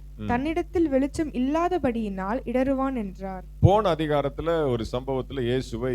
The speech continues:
Speaker 1: யூதர்கள் கல்லெறியும்படியாக பிரச்சனை பண்ணிட்டாங்க எருசலேம். மறுபடியும் இவர் என்ன பண்றார்? "எருசலேமுக்கு போகலாம்" அப்படின்னு சொல்லி, "இப்பதானே உங்களை கல்லால் அடிக்க வந்தாங்க, நீங்க மறுபடியும் அங்க போகணும்னு சொல்றீங்களே?"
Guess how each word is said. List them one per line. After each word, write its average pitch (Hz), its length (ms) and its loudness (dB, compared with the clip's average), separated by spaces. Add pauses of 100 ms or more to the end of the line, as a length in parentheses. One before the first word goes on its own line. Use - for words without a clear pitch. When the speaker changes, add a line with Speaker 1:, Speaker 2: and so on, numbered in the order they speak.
(120)
Speaker 1:
யூதர்கள் 123 580 -2
கல்லெறியும்படியாக 104 960 -2 (180)
பிரச்சனை 104 340 0
பண்ணிட்டாங்க 82 440 -10 (180)
எருசலேம். 92 460 2 (600)
மறுபடியும் 175 520 4
இவர் 131 160 4
என்ன 139 120 0
பண்றார்? 120 380 0
"எருசலேமுக்கு 113 560 0
போகலாம்" 98 460 -2 (260)
அப்படின்னு 98 340 -4
சொல்லி, 92 160 -4 (160)
"இப்பதானே 156 420 0
உங்களை 117 320 0 (200)
கல்லால் 117 340 -2
அடிக்க 117 240 -4
வந்தாங்க, 101 360 -4
நீங்க 110 200 -8
மறுபடியும் 139 640 -2
அங்க 101 240 -6
போகணும்னு 110 340 -2
சொல்றீங்களே?" 95 460 -6